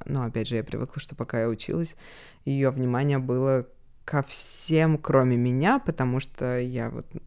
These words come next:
нахожусь в её классе, соответственно, я этого внимания не дос-, ну, н-, не то, что недостойна, но я н-, не имею на него права, а то кто-то не так это воспримет и не то подумает. Поэтому, да, тридцать восемь килограммов. Я помню, что,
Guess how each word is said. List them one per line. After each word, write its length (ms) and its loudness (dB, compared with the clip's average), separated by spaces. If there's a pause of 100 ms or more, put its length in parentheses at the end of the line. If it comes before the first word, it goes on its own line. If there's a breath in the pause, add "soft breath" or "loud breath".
(260)
нахожусь 640 -6
в 40 -6
её 160 0
классе, 480 2
соответственно, 600 -4
я 160 -2
этого 220 -6
внимания 520 -2
не 200 0
дос-, 320 -4
ну, 360 0
н-, 260 0
не 80 6
то, 100 2
что 160 -2
недостойна, 540 2
но 120 4
я 280 0 (380 loud breath)
н-, 220 4
не 200 8
имею 260 8
на 80 6
него 300 4
права, 720 6
а 120 2
то 360 2
кто-то 320 0
не 240 2
так 240 -2
это 140 -6
воспримет 580 -4
и 60 -4
не 140 -4
то 140 -6
подумает. 480 -8 (100)
Поэтому, 300 2
да, 140 6
тридцать 240 0
восемь 220 4
килограммов. 640 4
Я 120 6
помню, 500 4
что, 680 2